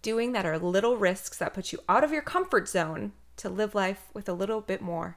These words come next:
joy? I really hope that that resonates with you and just sets your heart on fire for some things that you know that you should be doing and risking and going towards, because you can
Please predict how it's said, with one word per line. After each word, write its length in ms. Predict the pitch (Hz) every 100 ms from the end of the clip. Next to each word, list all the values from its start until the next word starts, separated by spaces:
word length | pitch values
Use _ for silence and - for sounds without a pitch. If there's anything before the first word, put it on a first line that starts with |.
| -
joy? 320 | - - - - - - - - - _ _ - -
I 60 | 226
really 340 | 202 233 247
hope 240 | 240 214
that 100 | -
that 160 | - 185
resonates 720 | 190 180 - 180 170 180 -
with 260 | 180 175 -
you 280 | 180 - 180 - -
and 160 | - 208
just 180 | 208 -
sets 320 | 208 214 -
your 100 | 202
heart 320 | - 185 -
on 160 | 196 185
fire 280 | - 170 185
for 140 | 185
some 180 | - 175
things 280 | 180 180 180
that 100 | -
you 140 | 196
know 200 | 185 196
that 160 | 254 -
you 120 | 240
should 200 | - 220
be 120 | 214
doing 440 | 180 214 247 190
and 200 | 180 175
risking 440 | 202 269 - 202 185
and 140 | 170
going 380 | 170 220 294 220
towards, 400 | - - 202 -
because 340 | 196 - 180
you 60 | -
can 160 | -